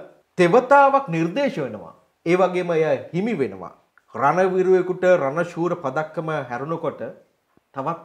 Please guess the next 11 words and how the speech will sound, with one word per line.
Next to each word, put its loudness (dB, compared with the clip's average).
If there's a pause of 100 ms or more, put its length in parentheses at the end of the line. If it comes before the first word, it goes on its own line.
ඉන් -12
එහා -8
එකක් -12
නැහැ. -20 (380)
ඒ 2
තරම්ම 0
දැනෙන්නේ, -4 (540)
හැඟෙන්නේ 2 (300)
අභිමානයක්. -10 (200)
අපි 0
යමු 4